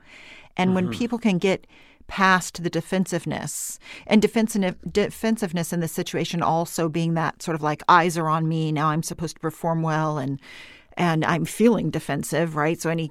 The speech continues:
Speaker 1: hard questions coming at me might create more defensiveness. But if we really have more empathy when we, when we speak and when we're listening, um, then we can push aside the defensiveness and, like you're saying, have a little bit more of a real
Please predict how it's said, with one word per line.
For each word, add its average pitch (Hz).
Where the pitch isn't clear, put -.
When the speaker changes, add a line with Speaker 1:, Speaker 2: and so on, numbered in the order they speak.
Speaker 1:
hard -
questions 185
coming 156
at 143
me 160
might 151
create 170
more 175
defensiveness. -
But 208
if 196
we 214
really 247
have 220
more 185
empathy 202
when 156
we, 156
when 165
we 143
speak -
and 170
when 165
we're 147
listening, 147
um, 160
then 175
we 175
can 165
push -
aside 170
the 170
defensiveness 165
and, 175
like 156
you're 220
saying, 165
have 160
a 165
little 175
bit 165
more 165
of 156
a 151
real 160